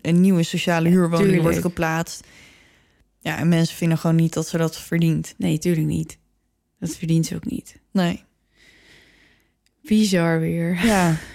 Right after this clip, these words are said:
Speaker 1: en nou ja, het is dus niet, het is echt niet bekend waar Shannon nu is. En zij zou nu
Speaker 2: Nee, maar hou dat lekker zo.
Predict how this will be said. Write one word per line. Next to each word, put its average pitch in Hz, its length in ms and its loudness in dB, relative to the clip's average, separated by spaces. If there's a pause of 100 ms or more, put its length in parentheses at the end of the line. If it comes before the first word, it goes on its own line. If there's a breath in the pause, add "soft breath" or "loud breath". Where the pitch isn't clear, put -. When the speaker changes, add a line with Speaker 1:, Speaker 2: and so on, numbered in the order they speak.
(120 loud breath)
Speaker 1:
en 202 420 0
nou 196 120 2
ja, 185 100 4
het 180 160 0
is 196 140 -2
dus 214 180 -2
niet, 247 300 2
het 220 160 -6
is 220 180 -4
echt 240 200 -6
niet 233 140 4
bekend 208 420 0
waar 190 260 0
Shannon 185 340 0
nu 175 160 2
is. - 340 -6
En 185 120 -2
zij 180 280 0
zou 175 280 -2
nu 180 140 2
Speaker 2:
Nee, 180 300 4
maar 156 220 2
hou 147 160 0
dat 147 140 -4
lekker - 300 -6
zo. 165 60 -8